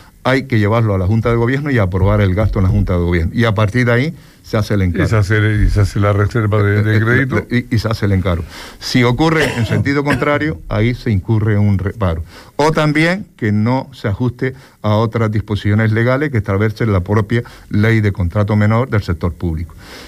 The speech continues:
Speaker 1: Entonces, en esos casos, en esos casos se acude a la forma del reparo,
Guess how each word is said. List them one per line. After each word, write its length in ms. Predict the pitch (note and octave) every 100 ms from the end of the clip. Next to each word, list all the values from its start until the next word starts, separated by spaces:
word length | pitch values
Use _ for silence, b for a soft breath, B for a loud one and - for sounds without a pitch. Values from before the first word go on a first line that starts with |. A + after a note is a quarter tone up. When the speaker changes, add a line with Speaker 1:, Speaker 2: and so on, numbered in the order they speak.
| B
Speaker 1:
Entonces, 360 | G2 A2 B2+ -
en 160 | A#2+
esos 260 | C#3 D#3 D#3
casos, 360 | D#3 C#3+ - -
en 80 | A2+
esos 220 | G#2 B2
casos 340 | C3 B2+ D3
se 80 | -
acude 400 | G#2+ A2 A#2+ B2
a 80 | A2+
la 120 | G2+
forma 280 | E2+ A2+ G#2+
del 140 | A2+ A2
reparo, 400 | A2+ B2+ C3